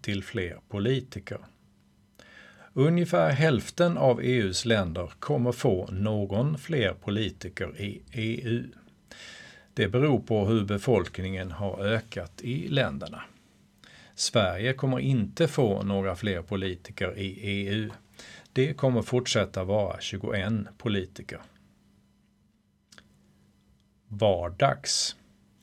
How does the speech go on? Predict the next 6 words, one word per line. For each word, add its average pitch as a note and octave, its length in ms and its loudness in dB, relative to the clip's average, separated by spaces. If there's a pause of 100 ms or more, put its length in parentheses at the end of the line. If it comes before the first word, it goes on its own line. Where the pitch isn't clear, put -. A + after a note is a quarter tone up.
(720)
Fond C#3 680 4
vinner D#3+ 380 2
dåligt B2+ 640 2
pris. - 720 0 (1000)
Mataffären A2+ 1000 4 (100)
Coop E3+ 520 0